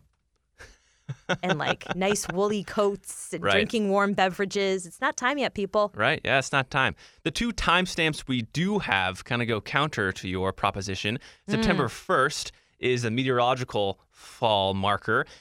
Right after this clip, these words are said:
Speaker 2: and then September twenty-second is the astronomical fall marker.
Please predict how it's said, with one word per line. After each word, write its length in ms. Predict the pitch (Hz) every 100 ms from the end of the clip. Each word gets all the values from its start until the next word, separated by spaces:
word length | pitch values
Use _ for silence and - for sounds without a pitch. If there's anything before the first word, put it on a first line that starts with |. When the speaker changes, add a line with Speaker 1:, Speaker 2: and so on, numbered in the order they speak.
| -
Speaker 2:
and 120 | 135
then 80 | 131
September 400 | 139 117 170 147
twenty-second 880 | - 127 110 - - 269 - 110 - _
is 320 | 117 110 107
the 120 | - -
astronomical 920 | 120 - 127 110 117 131 - 92 85
fall 360 | - 95 92
marker. 540 | 90 90 87 - 82